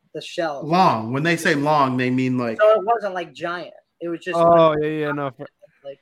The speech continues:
Speaker 3: yeah, like, your normal taco size, just really long.
Speaker 2: Yeah, that's
Speaker 1: Or
Speaker 2: what
Speaker 1: was
Speaker 2: I'm
Speaker 1: it, like, a
Speaker 2: picturing.
Speaker 1: big
Speaker 3: I'm
Speaker 1: taco?
Speaker 3: <laughs>
Speaker 2: I'm
Speaker 1: I'm just
Speaker 2: picturing
Speaker 1: picturing, like, a giant, the size of a car length.
Speaker 3: Well, that's like,
Speaker 2: Yeah.
Speaker 3: oh, that's, like, almost the size of a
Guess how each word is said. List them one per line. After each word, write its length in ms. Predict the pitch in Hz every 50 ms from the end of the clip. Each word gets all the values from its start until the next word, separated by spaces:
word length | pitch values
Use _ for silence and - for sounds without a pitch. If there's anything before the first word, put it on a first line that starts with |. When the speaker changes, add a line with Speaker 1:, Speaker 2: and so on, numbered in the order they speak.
| _ -
Speaker 3:
yeah, 180 | 151 147 143 135
like, 220 | 131 131 127 123
your 180 | 143 143 147 143
normal 380 | 143 151 156 165 170 165 151
taco 400 | - - 156 151 147 - 156 135
size, 480 | 123 _ - 147 139 139 135 127 123 -
just 160 | 127 117 123
really 260 | 123 123 120 120 120
long. 340 | 117 117 117 117 127 143 170
Speaker 2:
Yeah, 420 | 180 160 147 156 151 143 123 113 113
that's 240 | 113 - 131 202 208
Speaker 1:
Or 60 | 202
Speaker 2:
what 100 | 131 127
Speaker 1:
was 160 | 127 127 123
Speaker 2:
I'm 100 | 208 190
Speaker 1:
it, 60 | 196
like, 120 | 196 190 -
a 40 |
Speaker 2:
picturing. 260 | - 180 180 - 117 110
Speaker 1:
big 80 | 170
Speaker 3:
I'm 220 | 165 185 180 165 - - 165
Speaker 1:
taco? 320 | - - - - 147 - -
Speaker 3:
<laughs> 40 | - - - - - _ _ -
Speaker 2:
I'm 60 | 220
Speaker 1:
I'm 160 | 190 165 165 170
just 100 | 160 165
Speaker 2:
picturing 500 | 175 165 165 - 180 175 170 160 156 151
Speaker 1:
picturing, 300 | 151 - 196 196 190 180
like, 180 | 170 170 170
a 140 | 175 170 165
giant, 480 | 156 175 185 175 180 180 185 180 165 - _ _ _ _
the 100 | - 185
size 380 | 185 - 202 175 180 190 196 175
of 80 | 175 175
a 80 | 175
car 440 | 175 - - 185 170 170 170 175 175
length. 420 | 170 160 156 156 156 156 165 165
Speaker 3:
Well, 120 | 214 196 202
that's 220 | 196 208 208 175 151
like, 120 | 147 147
Speaker 2:
Yeah. 220 | 131 123 123 117 -
Speaker 3:
oh, 80 | - 202
that's, 220 | 185 202 202 -
like, 140 | 226 214 185
almost 340 | 170 185 196 202 196 175 -
the 80 | 180
size 260 | - 196 175 170 156 151
of 80 | 143
a 80 | 135